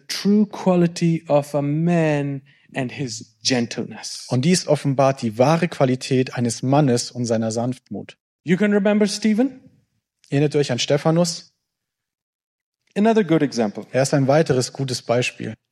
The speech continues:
Speaker 1: His gentleness shines in his prayer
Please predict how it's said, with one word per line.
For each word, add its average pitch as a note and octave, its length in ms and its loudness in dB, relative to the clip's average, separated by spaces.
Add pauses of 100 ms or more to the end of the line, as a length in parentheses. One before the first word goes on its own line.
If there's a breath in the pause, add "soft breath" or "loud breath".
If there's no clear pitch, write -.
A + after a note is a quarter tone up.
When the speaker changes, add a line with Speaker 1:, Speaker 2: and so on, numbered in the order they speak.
(120)
Speaker 1:
His G3 520 2
gentleness F3+ 800 2
shines G#3 960 2 (220)
in E3 160 2
his D#3 280 0
prayer D3+ 840 2